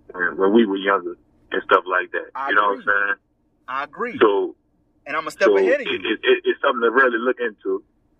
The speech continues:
Speaker 1: Oh, you, you looked into it?
Speaker 2: I, I'm a step ahead of you.
Speaker 1: Well, where
Speaker 2: I'm a
Speaker 1: we
Speaker 2: step,
Speaker 1: at?
Speaker 2: I'm a step ahead of you. Last year they did a, they did a, a ranking of the top defensive tackles all time.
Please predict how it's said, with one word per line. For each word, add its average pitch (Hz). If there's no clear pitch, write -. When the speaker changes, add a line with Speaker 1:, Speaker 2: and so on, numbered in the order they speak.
Speaker 1:
Oh, 98
you, 110
you 113
looked 123
into 147
it? 165
Speaker 2:
I, 160
I'm 165
a 170
step 185
ahead 262
of 208
you. 104
Speaker 1:
Well, 98
where 110
Speaker 2:
I'm 117
a 123
Speaker 1:
we 123
Speaker 2:
step, 131
Speaker 1:
at? -
Speaker 2:
I'm 147
a -
step 196
ahead 226
of 190
you. 101
Last 208
year 226
they 180
did 175
a, 156
they 170
did 170
a, 156
a 147
ranking 175
of 151
the 123
top 208
defensive 175
tackles 160
all 147
time. 101